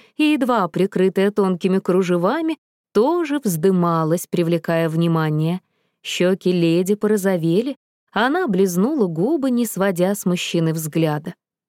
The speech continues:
«Понимаю», — тихо произнесла Лаурилла, даже не пытаясь оттолкнуть гостя. В свои девятнадцать она уже имела представление о том, что происходит между мужчиной и женщиной.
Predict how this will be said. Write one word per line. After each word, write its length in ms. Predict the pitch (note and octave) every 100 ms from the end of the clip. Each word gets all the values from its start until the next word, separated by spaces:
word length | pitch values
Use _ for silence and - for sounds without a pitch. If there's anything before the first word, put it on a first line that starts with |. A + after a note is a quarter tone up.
| _ _ _ _
«Понимаю», — 600 | - G3+ A3 C#4+ G3+ A3+ - _ _ _ _
тихо 420 | - F#3+ E3+ - D#3+
произнесла 720 | E3+ F3 E3+ F#3 - F#3 F3+
Лаурилла, 600 | F3+ F#3+ A#3+ E4 A3+ A#3
даже 360 | F#3+ B3+ A#3+
не 180 | B3+ D4+
пытаясь 680 | - F4 - A#3 F#3 F3 -
оттолкнуть 720 | F3 - E3+ F3 - E3 D#3+
гостя. 580 | D#3 D#3 D3 - - F3 - _ _ _ _ _ _ -
В 20 |
свои 400 | - G#3+ D4+ F#4+
девятнадцать 800 | G4 F#4 F4+ C#4 D#4+ F#4 F4+ E4+
она 280 | D4+ C#4+ C#4+
уже 340 | B3 G#3+ C#4+
имела 300 | F#4 G4 D#4+
представление 880 | G#3+ G#3 - - G#3+ G#3+ A3+ G#3 G#3+
о 40 |
том, 300 | A3+ E4 F4
что 420 | E4+ - - E4+ G3+
происходит 840 | F3+ F#3 A3 - D#4 F#4 C4 C4+
между 340 | A#3 A3 F3 G3
мужчиной 520 | G#3 - F#3+ F3 E3+
и 20 |
женщиной. 680 | E3 D#3 D#3 - - G3+